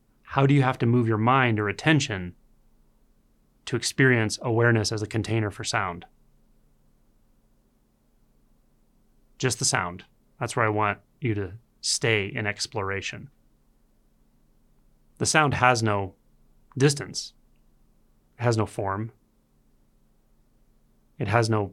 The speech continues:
purpose or meaning unless there's a thought about it. And importantly, but this requires a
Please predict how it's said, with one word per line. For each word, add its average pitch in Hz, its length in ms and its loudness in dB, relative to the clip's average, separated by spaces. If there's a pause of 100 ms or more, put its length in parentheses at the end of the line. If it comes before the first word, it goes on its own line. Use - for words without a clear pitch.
purpose 120 320 2
or 113 60 2
meaning 113 500 2
unless 107 460 -4 (120)
there's 110 140 -2
a 101 40 -4
thought 107 240 0
about 95 240 -6
it. 107 160 -10 (3250)
And 120 400 0 (840)
importantly, 135 680 0 (360)
but 117 320 -2 (1120)
this 123 260 -2
requires 120 760 0 (1800)
a 107 360 -4